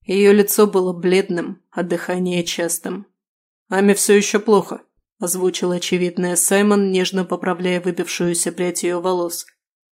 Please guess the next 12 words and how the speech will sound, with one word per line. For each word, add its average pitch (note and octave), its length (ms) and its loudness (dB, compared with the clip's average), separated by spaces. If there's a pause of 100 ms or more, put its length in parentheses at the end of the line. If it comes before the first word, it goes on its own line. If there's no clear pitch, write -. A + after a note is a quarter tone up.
(200)
"Пойду F#3+ 300 4
схожу F#3 340 -2
за F#3 140 -2
медиком". F3+ 580 -4 (800)
"А F#3+ 120 -4
я G#3 280 6
отправлю A3+ 580 4
извещение G3 680 2
об F#3+ 100 0
увеличении F#3+ 680 2
состава G3 520 2
круга", F#3 440 -4